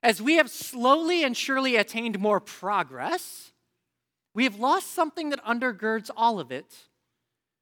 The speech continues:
meaning, cohesion, and a different, deeper kind of happiness than the satiation of all our earthly needs." See, what Sullivan notes is, like, yeah,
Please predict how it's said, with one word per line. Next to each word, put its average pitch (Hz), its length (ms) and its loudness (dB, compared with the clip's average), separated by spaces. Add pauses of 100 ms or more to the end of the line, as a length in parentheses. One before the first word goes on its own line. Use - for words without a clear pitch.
(140)
meaning, 233 680 -2
cohesion, 233 840 -6 (480)
and 180 120 -2
a 185 80 0
different, 160 680 -8
deeper 220 300 -2
kind 196 340 -4
of 170 80 -14
happiness 139 840 -8 (400)
than 170 140 -6
the 180 60 -2
satiation 208 720 0
of 175 120 -4
all 170 480 -2
our 156 200 -6
earthly 151 540 -10 (160)
needs." 120 540 -18 (1400)
See, 262 160 2
what 240 100 2
Sullivan 294 420 4
notes 196 240 2
is, 208 140 -12
like, 214 220 2
yeah, 311 200 6